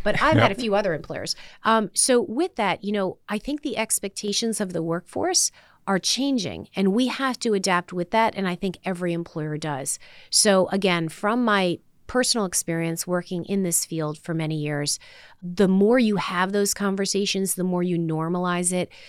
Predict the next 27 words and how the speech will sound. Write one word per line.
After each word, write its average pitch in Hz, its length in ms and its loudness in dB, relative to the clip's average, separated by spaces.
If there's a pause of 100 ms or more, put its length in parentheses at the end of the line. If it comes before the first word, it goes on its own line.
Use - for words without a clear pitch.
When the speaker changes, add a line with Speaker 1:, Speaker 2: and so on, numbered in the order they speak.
(140)
Speaker 1:
and 202 140 4
the 190 80 8
more 202 320 4
you 202 360 0
educate 185 520 -2
leaders 233 800 0 (640)
to 208 320 2
enable 190 440 2
that 170 180 0
conversation 175 640 -2
to 160 100 -8
happen 262 720 -2
so 196 160 0
that 170 180 -4
the 170 80 -4
leader 220 360 2
knows 175 280 0
the 160 100 -4
resources 160 720 -2
and 175 180 -6
can 170 140 -2
direct 160 460 -4
the 165 60 -8
person 165 320 -4
to 170 100 -8
the 160 60 -4
resources, 208 640 0